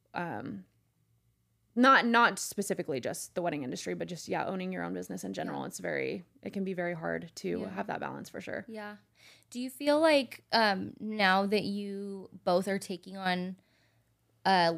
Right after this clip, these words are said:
Speaker 2: less amount of weddings that you're, like, when you're, have you started or done your first wedding this year or?
Speaker 1: No. So our first wedding, um,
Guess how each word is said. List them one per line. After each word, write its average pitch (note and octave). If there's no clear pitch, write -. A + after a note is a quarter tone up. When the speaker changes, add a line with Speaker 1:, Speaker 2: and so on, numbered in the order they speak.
Speaker 2:
less F#3
amount A3
of A3
weddings A#3
that F#3+
you're, F#3
like, F3
when F3+
you're, E3+
have A3+
you B3+
started A3+
or G#3
done G3
your G3+
first G#3+
wedding F3+
this G#3+
year C#4+
or? F#3+
Speaker 1:
No. A#3
So A#3
our A3
first C4
wedding, G#3+
um, F#3+